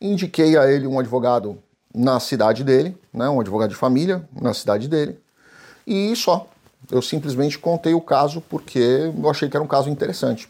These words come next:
Ponto. Não tenho nenhuma relação nem com um, nem com o outro, não tenho procuração nem de um, nem de outro, não tenho nada a ver com isso. Ah, aí a advogada dela pegou e falou assim, "Não, pode ser importante sim você contar a história dela.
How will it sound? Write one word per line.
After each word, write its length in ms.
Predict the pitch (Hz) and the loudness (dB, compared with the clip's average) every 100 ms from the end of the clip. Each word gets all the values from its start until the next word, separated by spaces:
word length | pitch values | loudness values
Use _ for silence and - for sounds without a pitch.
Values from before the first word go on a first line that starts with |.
| - | -2
Ponto. 340 | 202 139 - - _ - | 0 0 -2 -20 _ -10
Não 200 | - 127 | 0 0
tenho 240 | 143 143 156 | 2 0 0
nenhuma 280 | 147 156 151 | 0 0 0
relação 420 | 147 143 147 156 - - - - | 0 0 -2 -4 -8 -20 -12 0
nem 160 | 175 | 2
com 180 | 185 180 | 2 2
um, 120 | 190 | 2
nem 120 | 196 180 | 2 0
com 200 | 180 170 | 0 2
o 20 | |
outro, 240 | 190 185 | 2 2
não 80 | 160 | -4
tenho 160 | 170 165 | -4 -2
procuração 500 | - 165 147 - 156 | -2 2 0 0 -4
nem 140 | 151 | -4
de 100 | 139 | -4
um, 80 | 156 | -4
nem 140 | 151 | -4
de 100 | 151 | 2
outro, 240 | 175 196 180 | 4 4 0
não 120 | 180 | -6
tenho 160 | 180 | -2
nada 160 | 175 165 | 0 2
a 20 | |
ver 80 | 160 | 0
com 160 | 156 135 | -2 -8
isso. 240 | - - _ _ _ _ - - - - - | -8 -20 _ _ _ _ -20 -20 -20 -12 0
Ah, 480 | 151 156 156 156 - | 4 6 6 6 4
aí 220 | 233 240 | 4 4
a 40 | |
advogada 380 | 220 208 202 185 | 2 2 2 2
dela 200 | 170 170 | 2 0
pegou 180 | 175 180 | 0 -6
e 40 | |
falou 140 | - 185 | -6 -8
assim, 100 | 254 | -4
"Não, 180 | 262 123 | -4 -4
pode 340 | - 131 131 | 2 2 2
ser 120 | - | -2
importante 520 | 160 185 180 151 180 | -4 -2 -2 -2 -4
sim 220 | - 165 175 | -6 -8 -6
você 260 | 139 143 | -4 -4
contar 400 | 139 170 170 135 | -2 -2 0 2
a 40 | 147 | 0
história 340 | - 143 156 | 0 2 2
dela. 380 | 139 127 90 | 4 4 2